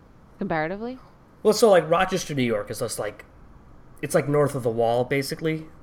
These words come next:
Speaker 2: you know, Game of Thrones. It's, like, Jon Snow lives up there, and you might get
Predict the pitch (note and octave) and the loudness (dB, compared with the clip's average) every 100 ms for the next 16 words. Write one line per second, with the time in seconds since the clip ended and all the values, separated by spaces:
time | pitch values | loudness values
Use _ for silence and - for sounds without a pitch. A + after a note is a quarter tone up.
0 | - - C3+ C3+ C3 B2+ - - - - | -16 -6 -2 0 0 -4 -14 -18 -20 -12
1 | - C3 A#2 C3 D3 D3+ D#3 - - - | -2 0 0 2 2 2 0 -6 -12 -16
2 | - - D#3 D#3 E3+ D3 B2+ D#3 D3+ C#3+ | -12 0 0 4 6 6 4 4 4 4
3 | E3 E3+ E3+ D#3 E3 D#3+ E3+ D#3 D#3 D#3 | 6 6 6 4 2 4 4 4 4 2
4 | D#3 D3+ D3 B2+ B2 A#2+ A#2 A#2+ C3 C3+ | 2 0 0 0 0 0 0 -2 0 0
5 | B2+ B2 | 2 0